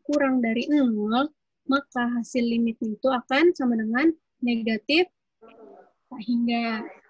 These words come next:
Ya. Nah, sini jelas ya. Nah,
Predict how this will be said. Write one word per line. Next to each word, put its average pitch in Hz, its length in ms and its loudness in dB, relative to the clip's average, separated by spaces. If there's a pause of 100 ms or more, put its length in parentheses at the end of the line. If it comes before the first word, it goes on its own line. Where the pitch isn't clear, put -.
(960)
Ya. 247 320 0 (1120)
Nah, 220 320 -6 (400)
sini 247 240 0
jelas 247 320 2
ya. 233 160 0 (1400)
Nah, 220 200 -6